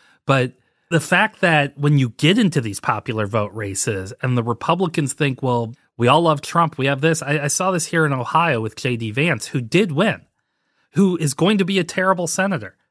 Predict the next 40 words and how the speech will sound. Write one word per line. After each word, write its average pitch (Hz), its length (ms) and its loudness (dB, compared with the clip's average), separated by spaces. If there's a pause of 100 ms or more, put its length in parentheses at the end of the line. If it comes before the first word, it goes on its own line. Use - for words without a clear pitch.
(260)
who 185 220 4
is 165 340 0
a 170 220 -2 (160)
dumb 202 220 4
human 190 340 -2
being. 196 300 -6 (1120)
But 151 100 4
Ohio, 165 680 2
a 147 120 -2
very 165 400 0
Republican 147 640 -4
state, - 400 -4 (200)
all 196 220 4
the 196 80 2
Republicans 165 680 -2
won 123 140 -2
statewide 123 640 -2
here. 98 260 -12
It 143 160 -2
wasn't 160 320 0
even 123 220 -4
close. - 440 -4 (440)
And 151 160 4
yes, 175 180 2
Vance's 143 560 -2
race 143 260 0
was 127 140 -4
a 131 40 -2
little 135 160 0
bit 127 180 -6
further. 127 640 -2 (400)
He, 131 180 -2
it 139 220 -2
wasn't 139 320 2
close 139 300 -2
between 135 340 -4
he 139 200 0
and 139 140 0
the 123 80 -4
Democrat, 151 560 0